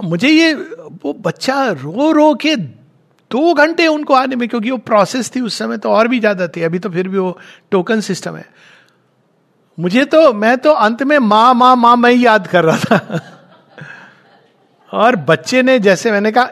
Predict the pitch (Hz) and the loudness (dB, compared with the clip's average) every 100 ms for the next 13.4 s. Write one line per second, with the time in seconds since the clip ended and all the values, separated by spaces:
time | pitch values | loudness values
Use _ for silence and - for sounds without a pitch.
0 | - 185 - 277 240 135 151 196 196 - | -4 -4 -2 0 0 2 2 2 0 -2
1 | 196 175 185 143 139 - 208 170 - 190 | 0 -2 -2 -4 -6 -6 -6 -6 -4 -2
2 | 160 185 214 190 170 170 165 151 160 - | 2 4 2 2 2 2 2 2 0 -2
3 | - 131 160 139 120 104 104 - - - | -4 2 2 0 -6 -10 -18 -20 -20 -18
4 | - - 659 - 571 571 - 523 - - | -18 -18 -16 -16 -16 -16 -18 -20 -20 -20
5 | - _ - 156 - 185 - 180 214 - | -20 _ -14 -10 -4 -4 0 2 2 2
6 | - - - - 330 294 196 185 160 127 | 0 0 -2 -2 0 2 2 0 -2 -4
7 | 120 - - - _ _ _ _ _ _ | -14 -20 -20 -20 _ _ _ _ _ _
8 | _ _ _ 196 240 226 - _ 151 170 | _ _ _ 0 0 -2 -8 _ -4 -2
9 | 165 226 196 175 170 196 165 175 196 - | -2 -4 -2 0 2 0 -4 -4 -4 -6
10 | - _ _ _ _ _ 156 196 196 202 | -20 _ _ _ _ _ 0 0 2 0
11 | 175 156 165 165 175 160 147 156 175 147 | 0 0 -4 -2 -4 -2 -2 -4 -4 -4
12 | 131 143 131 151 208 226 180 151 156 147 | 0 0 0 -4 -2 0 2 0 -2 -4
13 | - 147 - - | -8 -10 -10 -16